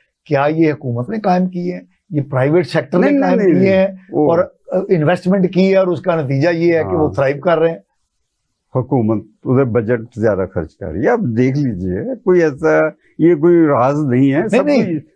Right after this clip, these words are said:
Speaker 1: हुकूमत तो
Speaker 2: यहाँ
Speaker 1: खर्च
Speaker 2: है।
Speaker 1: कर रही है अपने
Speaker 2: हाँ, जी
Speaker 1: मेडिकल
Speaker 2: हाँ।
Speaker 1: कॉलेजों के लिए।
Speaker 2: जी हाँ, बिल्कुल।
Speaker 1: लेकिन private sector में जो medical college
Speaker 2: हाँ,
Speaker 1: कायम है,
Speaker 2: जी हाँ।
Speaker 1: वो तो private sector ने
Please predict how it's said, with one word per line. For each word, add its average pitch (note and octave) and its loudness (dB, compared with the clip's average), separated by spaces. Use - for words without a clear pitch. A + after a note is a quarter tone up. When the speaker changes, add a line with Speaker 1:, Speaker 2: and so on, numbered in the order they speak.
Speaker 1:
हुकूमत C#3+ 0
तो F#3 2
Speaker 2:
यहाँ F#3 4
Speaker 1:
खर्च A3+ 0
Speaker 2:
है। B3+ -2
Speaker 1:
कर F#3 2
रही A3 0
है B3+ 0
अपने B3+ 0
Speaker 2:
हाँ, B3+ 0
जी A3+ -6
Speaker 1:
मेडिकल F3+ 2
Speaker 2:
हाँ। F#3+ -2
Speaker 1:
कॉलेजों E3+ 0
के D#3+ -2
लिए। B2+ 0
Speaker 2:
जी F#3 4
हाँ, B3+ 2
बिल्कुल। C3 2
Speaker 1:
लेकिन G#3 0
private G#3 0
sector F#3 -2
में E3+ 0
जो D#3 2
medical C3+ -2
college C3+ -2
Speaker 2:
हाँ, A2+ -2
Speaker 1:
कायम B2 -2
है, A2 -4
Speaker 2:
जी D3 2
हाँ। B2 -6
Speaker 1:
वो D3+ 2
तो F#3+ 0
private E3+ 0
sector D#3+ -6
ने F3+ -6